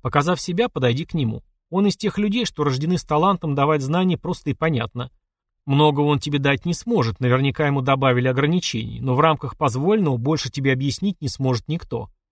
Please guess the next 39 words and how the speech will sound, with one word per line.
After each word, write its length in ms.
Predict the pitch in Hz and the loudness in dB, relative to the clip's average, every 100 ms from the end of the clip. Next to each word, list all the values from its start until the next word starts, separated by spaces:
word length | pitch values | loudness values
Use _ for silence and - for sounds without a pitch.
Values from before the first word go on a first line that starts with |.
| _ | _
Да 80 | 135 | 0
и 60 | 240 | 2
не 80 | 226 | 2
захочет. 500 | 202 - 117 - - _ _ - | -2 -4 -6 -8 -12 _ _ -4
А 140 | 139 | 0
он 120 | 262 | 0
сумеет 380 | 247 170 147 131 | 0 0 0 0
помочь 320 | 123 143 185 | 0 0 -2
еще 220 | 165 - 160 | -4 -4 -4
и 80 | |
делом. 340 | 117 110 120 - - | -4 -6 -8 -14 -4
Он 160 | 277 | 0
любит 280 | 269 135 - | 2 2 2
умных 220 | 127 117 | 0 0
учеников». 460 | 98 - 127 120 120 _ _ _ _ _ _ _ _ _ _ - | -4 -6 -6 -6 -12 _ _ _ _ _ _ _ _ _ _ -2
«Как 200 | 123 127 | -2 0
его 140 | 113 | -2
зовут?» 320 | 113 120 175 _ _ _ _ _ _ _ | -2 -4 -6 _ _ _ _ _ _ _
«Ты 100 | 330 | -2
поймешь». 540 | 311 254 143 - - - _ | 2 4 2 -2 -8 -14 _
Воин 300 | 143 151 135 | 0 2 4
улыбнулся, 560 | 135 131 156 220 - 135 | 2 2 0 -2 -2 0
его 140 | 120 | 2
ящер 340 | 131 147 - | 0 0 -2
резко 320 | 127 139 - 110 | -4 -4 -6 -4
прибавил 380 | 131 131 131 | 0 2 0
ходу, 320 | 139 - 123 117 | -2 -4 -2 -2
устремляясь 520 | - 120 123 127 113 | -2 0 4 2 2
к 40 | |
границе. 560 | 120 135 107 107 - - _ _ _ _ _ _ _ _ _ - | 0 0 0 -4 -12 -16 _ _ _ _ _ _ _ _ _ -6
Тортус 380 | 302 - 214 185 | -4 -4 -4 -4
остановил 440 | - 180 175 165 | -2 0 0 0
подачу 440 | 170 151 143 - | 0 0 -2 -2
силы 300 | 131 160 135 | -6 -4 -2
в 40 | 117 | -4
свою 280 | 139 131 123 | -2 -2 -2
часть 240 | 127 107 | -4 -4
пропускного 560 | 110 143 - 135 123 120 | -8 -10 -6 -2 0 2
амулета. 480 | 135 113 98 - | 0 -2 -6 -14